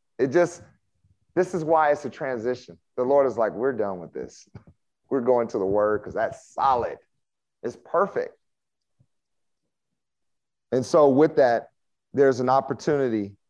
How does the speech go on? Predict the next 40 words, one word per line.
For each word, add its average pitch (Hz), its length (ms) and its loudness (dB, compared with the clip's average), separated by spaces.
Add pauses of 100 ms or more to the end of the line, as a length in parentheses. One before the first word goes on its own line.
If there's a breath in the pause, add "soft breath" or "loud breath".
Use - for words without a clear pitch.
(460)
for 135 180 -2
them 117 560 0
to, 120 160 2
again, 117 380 0
even 135 260 0
with 120 200 2
these 151 340 0
individuals, 95 840 -4 (600)
kind 120 280 0
of, 104 180 -2
uh, 104 220 4
get 123 240 0
their 104 140 2
head 107 520 0 (680)
just 147 180 -2
in 156 100 4
a 123 60 2
better 117 240 4
place. 110 440 -2
And 139 160 -4
so 147 480 2 (500 loud breath)
obviously, 185 500 4
I 160 140 4
just 220 280 -2
think, 190 280 -2 (380)
just 233 240 -2
write 190 240 2
these 165 240 0
down. 147 440 2
I, 156 220 -4
I, 156 80 -6 (220)
they're, 151 340 0
they're 160 160 6
part 202 260 2
of 160 60 2
my 147 180 0
study 180 380 0
notes, 170 420 -2
and 123 100 -8
so 117 380 2